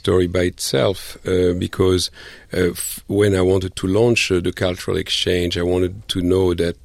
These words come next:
uh, Israel and Australia wanted it. So I visited, uh, uh, John Howard at the time, and he recommended, uh, me to, um, uh, Alexander Downer, and,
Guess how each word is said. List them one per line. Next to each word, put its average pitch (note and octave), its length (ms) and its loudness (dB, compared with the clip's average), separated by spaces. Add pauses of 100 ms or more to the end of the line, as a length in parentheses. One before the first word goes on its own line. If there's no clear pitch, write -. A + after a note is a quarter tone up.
uh, E2+ 80 0 (420)
Israel F2+ 360 0 (200)
and G#2 100 2 (100)
Australia F2 440 -4 (160)
wanted A#2 280 -2 (100)
it. - 60 -8 (120)
So - 80 0 (520)
I F#2 180 -2 (260)
visited, F#2+ 580 0
uh, E2+ 240 4 (540)
uh, F#2 180 0 (120)
John G2+ 200 2
Howard G#2 400 2
at D#2+ 160 -4
the E2+ 60 -4 (200)
time, F2 240 0 (300)
and F2 180 2 (160)
he F#2 60 2 (140)
recommended, F2 760 2
uh, F2 100 0 (200)
me F#2+ 80 4 (260)
to, F#2 320 2 (500)
um, F2+ 560 2 (120)
uh, F2 420 -2
Alexander F2+ 400 0
Downer, F#2+ 580 2 (640)
and, E2+ 220 2